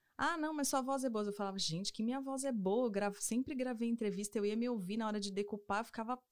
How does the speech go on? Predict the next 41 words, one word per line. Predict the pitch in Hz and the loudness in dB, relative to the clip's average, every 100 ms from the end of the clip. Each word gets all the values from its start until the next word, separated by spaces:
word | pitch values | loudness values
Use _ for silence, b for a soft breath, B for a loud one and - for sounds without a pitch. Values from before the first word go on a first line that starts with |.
| - | -2
meu | 202 226 | 0 2
Deus, | 208 202 247 | 2 2 2
que | - 220 | 0 -2
voz | 220 | 0
horrível. | 254 240 226 214 170 160 | 0 2 2 0 -2 -2
Nossa", | 180 220 226 - 175 | 0 0 0 0 -2
e | 175 | -2
eles | 185 | -4
falam, | - 202 202 | -2 -2 -4
"Não, | 208 311 262 | -4 -4 -4
sua | 247 | -4
voz | 233 247 | -4 -4
é | 208 | -2
boa." | 180 240 220 180 | 0 2 2 0
Eu | 185 185 | -2 -2
comecei | 214 208 202 | -2 0 0
a | |
fazer | 190 180 | 0 0
locução, | 180 185 - 233 220 | 0 0 2 2 2
comecei | 208 180 185 | 2 0 0
a | 185 | 0
fazer | 190 | 2
um | |
monte | 196 202 | 2 2
de | 247 | 0
coisa. | 339 220 170 143 143 - | 4 4 4 0 -4 2
Não | 202 214 | 4 4
tem | 233 233 | 4 4
uma | 196 175 | 4 6
lógica, | 175 165 151 156 156 | 6 6 4 2 0
você | 147 170 | 0 2
vai | 165 | 0
fazendo | 190 226 202 214 254 | 2 0 2 0 0
e | 262 | 0
o | |
dinamismo | 233 240 240 214 196 220 262 | 2 2 2 2 0 0 -2
que | - 262 285 | -2 -4 2
move | 277 240 190 214 254 | 4 6 6 4 2
a | |
gente, | 254 185 185 - | 0 0 0 -2
que | 247 277 285 | -2 -4 -6